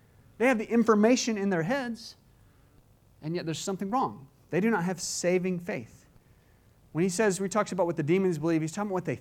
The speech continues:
think, the, the information. So what's the difference between what the demons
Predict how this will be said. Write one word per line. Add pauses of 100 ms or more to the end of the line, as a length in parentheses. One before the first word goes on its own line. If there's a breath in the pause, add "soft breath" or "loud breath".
(140)
think, (460)
the,
the
information. (760 soft breath)
So
what's
the
difference
between
what
the
demons